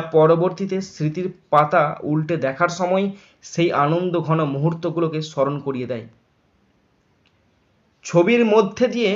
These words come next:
সেই দিনটির স্মৃতি যেন আরও জীবন্ত হয়ে ওঠে। একসঙ্গে বসে ছবি দেখা এবং সেই সময়ের কথা স্মরণ করা, এটাই বনভোজনের স্মৃতি সংরক্ষণের একটি গুরুত্বপূর্ণ উপায়।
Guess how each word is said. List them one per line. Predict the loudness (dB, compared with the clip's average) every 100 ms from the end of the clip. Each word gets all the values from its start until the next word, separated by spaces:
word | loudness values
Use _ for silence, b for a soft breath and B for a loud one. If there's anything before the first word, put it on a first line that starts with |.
| -4 -10 _ _ _ -12
সেই | 2 2 4
দিনটির | 2 0 0 -6
স্মৃতি | -4 -4 -2 -6 -6 -6 -2
যেন | 0 0 4 4
আরও | 4 -2 -6
জীবন্ত | -4 -2 -2 -4
হয়ে | -4 -4 -6
ওঠে। | -10 -18 _ _ _ _ -6
একসঙ্গে | -6 -4 -2 0 0
বসে | -4 -6 -6 -8
ছবি | -8 -4 0
দেখা | 4 6 4 2 B B
এবং | 0 2 2
সেই | 0 0
সময়ের | 0 0 0
কথা | 0 -4 -4
স্মরণ | -4 -4 -4
করা, | -4 -6 -10 -12
এটাই | -4 -2 -2
বনভোজনের | -2 -6 -6 -6 -6 -6
স্মৃতি | -8 -10 -8 -10
সংরক্ষণের | -6 -6 -6 -6 -8 -10
একটি | -12
গুরুত্বপূর্ণ | -14 -14 -14 -14 -10 -10 -10
উপায়। | -12